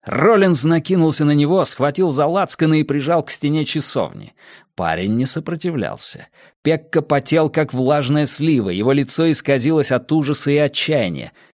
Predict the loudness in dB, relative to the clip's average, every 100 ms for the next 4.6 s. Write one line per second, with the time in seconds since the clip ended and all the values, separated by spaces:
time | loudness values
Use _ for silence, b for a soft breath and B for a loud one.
0 | -6 -4 -2 -2 0 -2 -2 -4 -4 -2
1 | -2 -4 -4 -8 -8 -12 -16 B B B
2 | 0 2 2 2 2 0 0 2 2 0
3 | -2 -2 0 0 -2 0 2 2 -2 -4
4 | -2 -2 -2 -6 -14 -18